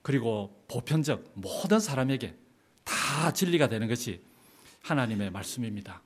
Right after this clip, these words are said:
아, 그래서 사실 진리는 하나님의, 하나님의 말씀 외에, 어, 진리가 없습니다. 어, 진리는 하나님의 말씀 속에 다 포함되어 있는 것이죠. 하나님의 말씀으로 세상을 움직이고,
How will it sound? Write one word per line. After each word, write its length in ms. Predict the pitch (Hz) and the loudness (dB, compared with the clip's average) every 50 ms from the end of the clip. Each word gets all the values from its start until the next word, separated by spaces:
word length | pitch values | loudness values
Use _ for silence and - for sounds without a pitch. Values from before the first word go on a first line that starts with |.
| _ _ _ _ - - - - - - - - - | _ _ _ _ -20 -20 -20 -20 -20 -20 -20 -20 -12
아, 120 | - 113 110 | -10 -8 -2
그래서 440 | - 151 160 156 160 180 156 135 113 | 2 4 4 6 6 6 6 6 4
사실 400 | - 135 123 107 165 151 127 - | 2 -2 0 2 2 2 2 2
진리는 1300 | - 185 190 214 196 202 185 160 147 139 127 120 117 107 - - - - - 131 135 151 160 120 98 - | 2 2 4 4 4 4 4 6 6 4 4 2 0 -4 -8 -12 -12 -6 0 2 2 4 4 2 -2 -4
하나님의, 680 | - - 196 196 190 175 151 135 123 117 107 104 107 - - | -4 0 2 4 4 4 4 4 2 2 0 -2 -6 -10 -10
하나님의 480 | - 170 190 190 170 147 131 120 110 | -4 -2 0 2 4 4 4 2 2
말씀 400 | 92 90 90 90 - - 190 185 | -2 -4 -6 -6 -2 0 0 0
외에, 400 | 170 117 95 101 120 147 170 202 - - - - _ _ _ _ _ - | 2 0 0 0 0 -2 -2 -4 -8 -14 -20 -20 _ _ _ _ _ -10
어, 160 | - 104 98 | -8 -8 -4
진리가 380 | - - 165 175 156 101 104 92 | -2 -2 0 2 2 0 0 -2
없습니다. 580 | 82 - - - 123 123 123 120 107 85 - - - _ _ _ _ | -4 -4 -2 0 0 0 0 -2 -4 -8 -8 -14 -20 _ _ _ _
어, 100 | - 104 | -12 -8
진리는 440 | 101 - 170 180 165 156 143 131 117 | -2 0 0 2 2 2 2 2 0
하나님의 440 | 113 120 175 175 156 135 127 113 104 | 0 -2 -2 -2 0 0 0 -2 -2
말씀 320 | 95 98 104 - - 139 | -4 -6 -8 -6 -6 -6
속에 240 | 123 - 151 127 120 | -6 -6 -4 -4 -6
다 240 | - - - - 98 - | -6 -6 -10 -12 -12 -12
포함되어 380 | - - 156 156 151 143 143 | -8 -4 -4 -2 -2 0 -2
있는 180 | 110 95 87 95 | -2 -2 -4 -4
것이죠. 420 | 101 104 - - - - 101 - - _ _ _ - - - - - - - - - - - - - - - - - _ _ _ - | -6 -6 -6 -8 -10 -12 -12 -14 -14 _ _ _ -20 -20 -20 -20 -20 -20 -20 -20 -20 -20 -20 -20 -20 -20 -20 -20 -20 _ _ _ 2
하나님의 400 | - 226 220 220 202 185 170 143 | 6 10 12 12 12 10 10 8
말씀으로 460 | 131 135 131 - 190 190 190 180 151 | 6 6 6 6 6 6 8 8 8
세상을 440 | - - 156 135 - 175 175 175 165 | 6 6 4 6 6 6 6 6 4
움직이고, 560 | 151 135 143 127 147 123 113 98 101 - | 4 2 2 2 2 0 0 -4 -6 -12